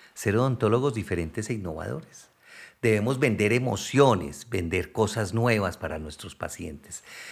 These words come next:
que seamos capaces de romper el equilibrio entre la emoción y la razón. Los sentidos mueven las emociones, los deseos mueven las decisiones. Debemos vender tratamientos en colores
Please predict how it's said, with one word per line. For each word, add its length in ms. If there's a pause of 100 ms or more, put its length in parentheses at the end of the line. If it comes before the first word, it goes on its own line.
(120)
que 100
seamos 380
capaces 480
de 80
romper 400
el 100
equilibrio 580
entre 280
la 60
emoción 680 (240)
y 100
la 140
razón. 520 (1300)
Los 140
sentidos 500
mueven 280
las 160
emociones, 720 (920)
los 200
deseos 680
mueven 500
las 160
decisiones. 880 (1500)
Debemos 420
vender 360
tratamientos 840
en 100
colores 680